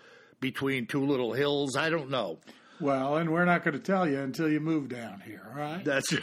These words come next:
Speaker 1: <laughs> that's right. And don't be taking my ginseng, you hear me now?
Speaker 2: Twenty-something years ago, when we came down here to visit, to look at some houses and stuff from Washington State, we went to the hotel. I probably told you this, Bill, and it was, like,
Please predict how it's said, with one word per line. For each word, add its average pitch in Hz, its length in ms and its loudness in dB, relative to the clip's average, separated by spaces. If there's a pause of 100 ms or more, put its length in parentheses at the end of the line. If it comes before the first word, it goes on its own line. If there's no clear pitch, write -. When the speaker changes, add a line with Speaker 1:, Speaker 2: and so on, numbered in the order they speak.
Speaker 1:
<laughs> - 200 -14
that's 214 420 0
right. 175 420 2 (760)
And 139 160 -6
don't 170 200 2
be 170 120 -4
taking 165 340 0
my 160 200 2
ginseng, 135 680 2
you 120 60 0
hear - 0 -
me - 80 4
now? 185 80 6
Speaker 2:
Twenty-something 185 440 4
years 185 320 6
ago, 139 300 2
when 139 220 -2
we 147 100 0
came 147 320 -4
down 147 300 -4
here 143 160 -4
to 131 80 -2
visit, 131 720 0
to 131 140 -8
look 160 280 -4
at 135 140 -8
some 127 140 -8
houses 135 560 -2
and 113 140 -4
stuff 127 400 -6
from 127 220 -6
Washington 127 560 -4
State, 131 480 -8 (580)
we 139 140 -2
went 151 240 -2
to 143 120 -4
the 127 100 -6
hotel. 143 840 0
I 135 100 -6
probably 135 360 0
told 147 300 -2
you 123 80 -6
this, 135 220 -4
Bill, 135 400 -2
and 120 180 -8
it 131 100 -14
was, - 160 -18
like, 113 180 -8